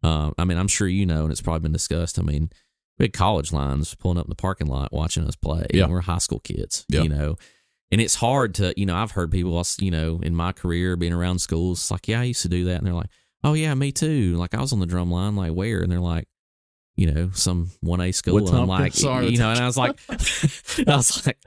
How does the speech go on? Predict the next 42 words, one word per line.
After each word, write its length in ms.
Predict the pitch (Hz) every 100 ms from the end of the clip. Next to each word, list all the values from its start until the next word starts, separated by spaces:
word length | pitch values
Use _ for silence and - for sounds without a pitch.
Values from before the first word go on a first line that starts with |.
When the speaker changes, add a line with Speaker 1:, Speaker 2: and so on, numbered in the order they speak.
| - - -
Speaker 1:
I 100 | 120
hate 140 | 135
to 60 | 101
be 80 | 101
the 100 | 87
bearer 200 | 104 95
of 60 |
bad 200 | 107 104
news, 300 | 98 120 110
but, 80 | 95
like, 220 | 101 90
your 120 | 113 135
experience, 360 | - 120 101
my 160 | 113 104
experience 320 | - 98 85
are 40 |
not 240 | 87 87 80
the 80 | 107
Speaker 2:
Right, 340 | 101 95 85
Speaker 1:
same. 80 | -
I 80 | 95
Speaker 2:
right, 40 | 98
Speaker 1:
promise. 460 | 92 80 73 - -
Speaker 2:
right. 100 | 87
Speaker 1:
Um, 340 | 85 80 80 -
you 100 | 87
know, 160 | 78 80
and 80 |
I 60 | 104
don't 100 | 139
know 80 | 95
if 140 | -
you 80 | 139
know 180 | 101 76
this, 240 | 78 85
but 140 | - 87
our, 200 | - -
our 100 | 120
show's 320 | - 135 101
still 180 | - 107
on 100 | 80
YouTube. 460 | 107 - - -